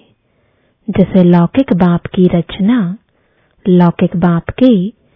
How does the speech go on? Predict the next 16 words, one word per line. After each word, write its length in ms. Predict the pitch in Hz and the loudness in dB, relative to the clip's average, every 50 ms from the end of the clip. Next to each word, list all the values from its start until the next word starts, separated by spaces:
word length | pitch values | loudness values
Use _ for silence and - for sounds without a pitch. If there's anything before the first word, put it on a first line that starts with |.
| _ _ _ _ | _ _ _ _
गले 460 | 226 180 - 185 180 185 180 208 247 269 | -6 -2 2 2 4 4 4 4 4 2
का 180 | - - 185 175 | 2 0 -2 -2
हार 360 | 170 - 180 170 170 175 190 196 196 | 0 -2 -2 0 0 0 0 -2 -2
है। 360 | - 220 220 220 220 220 220 _ _ _ _ _ _ _ _ _ _ _ _ _ _ _ _ _ - | -2 -2 -4 -4 -4 -8 -12 _ _ _ _ _ _ _ _ _ _ _ _ _ _ _ _ _ -6
बच्चे 460 | 185 175 180 - - - - 185 185 170 | 0 0 0 0 -2 -4 -2 0 0 2
बाप 320 | 170 175 170 170 - - - - | 2 0 0 -2 -4 -6 -8 -4
को, 120 | - 269 247 202 180 202 247 _ _ _ _ _ _ _ _ _ _ _ | -2 0 0 0 -2 -4 -8 _ _ _ _ _ _ _ _ _ _ _
बाप 680 | 226 175 185 180 175 175 170 175 220 - _ _ - - _ _ _ _ _ 220 | -6 -2 0 2 2 2 0 -2 -4 -6 _ _ -20 -20 _ _ _ _ _ -4
बच्चे 560 | 180 185 175 - _ - - - 190 180 180 175 - | -2 -2 -2 -2 _ -10 -4 0 2 2 2 0 0
को 140 | - 269 247 202 185 202 - _ _ _ _ _ _ _ _ _ - | 0 0 0 0 -2 -4 -8 _ _ _ _ _ _ _ _ _ -8
याद 460 | 196 180 - 190 175 175 175 - - | -6 -2 0 2 2 2 0 -2 -4
करते 440 | - - 180 175 - - - 185 185 196 208 202 220 | -2 -2 -2 -2 -2 -4 -4 -2 -2 0 -2 -2 -2
हैं। 340 | 220 214 220 220 220 220 - _ _ _ _ _ _ _ _ _ _ _ _ _ _ _ - | -2 -2 -4 -6 -8 -12 -16 _ _ _ _ _ _ _ _ _ _ _ _ _ _ _ -4
वैसे 360 | 202 180 180 - - 196 185 | 0 0 0 0 0 0 0
वास्तव 640 | 170 180 175 175 170 - - - - 190 180 180 175 175 | 2 2 0 0 -2 -4 -8 -8 -2 0 0 0 0 0
में 400 | 175 202 262 254 202 180 185 | 0 0 0 0 0 -2 -6